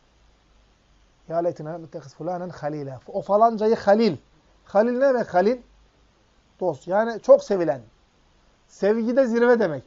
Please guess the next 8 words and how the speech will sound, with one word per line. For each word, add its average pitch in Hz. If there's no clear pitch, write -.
Bugün 247
inanın 254
arkadaşlar, 226
sevgide 233
zirveyi 196
yaşayabilmek 226
için 226
adamlar 220